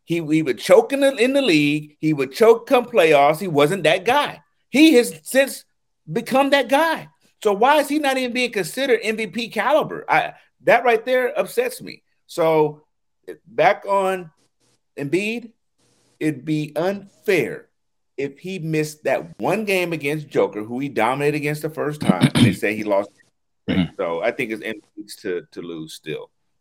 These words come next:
Speaker 2: Okay,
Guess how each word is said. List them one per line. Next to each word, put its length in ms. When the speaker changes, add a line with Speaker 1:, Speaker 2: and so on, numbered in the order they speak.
Speaker 2:
Okay, 420